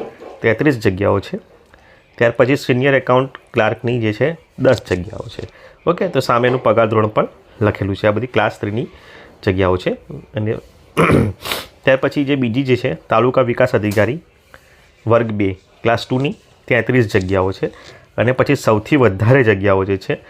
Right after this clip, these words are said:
તાલુકા પંચાયત કચેરી ગ્રામ વિકાસ શાખાની ટોટલ ચારસો છન્નું જગ્યાઓ જે છે વર્ગ ત્રણની છે, જુનિયર ક્લાર્ક વર્ગ ત્રણની.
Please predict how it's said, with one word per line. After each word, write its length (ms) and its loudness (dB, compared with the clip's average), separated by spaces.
તાલુકા 340 4
પંચાયત 360 0
કચેરી 420 0
ગ્રામ 200 0
વિકાસ 360 -2
શાખાની 560 -4
ટોટલ 580 0
ચારસો 320 2
છન્નું 320 0
જગ્યાઓ 460 0
જે 120 -4
છે 140 -4
વર્ગ 280 2
ત્રણની 360 -4
છે, 200 -4
જુનિયર 340 0
ક્લાર્ક 240 -4
વર્ગ 100 -10
ત્રણની. 300 -8